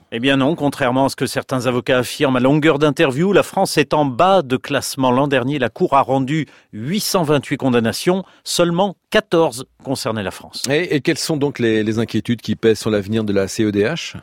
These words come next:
Speaker 1: Eh bien, certains pays vont ou envisagent de dénoncer la Convention européenne des droits de l'homme, c'est-à-dire de ne plus permettre à leurs citoyens de saisir la Cour. C'est potentiellement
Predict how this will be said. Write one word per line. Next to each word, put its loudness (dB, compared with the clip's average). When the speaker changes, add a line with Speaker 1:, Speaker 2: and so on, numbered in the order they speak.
Speaker 1:
Eh -4
bien, 2
certains 0
pays 0
vont 0
ou 0
envisagent 0
de 2
dénoncer 0
la 0
Convention -2
européenne 0
des -4
droits -2
de -4
l'homme, 4
c'est-à-dire 2
de 0
ne 2
plus -6
permettre -2
à -4
leurs -4
citoyens -2
de -2
saisir -2
la 0
Cour. -14
C'est -8
potentiellement -2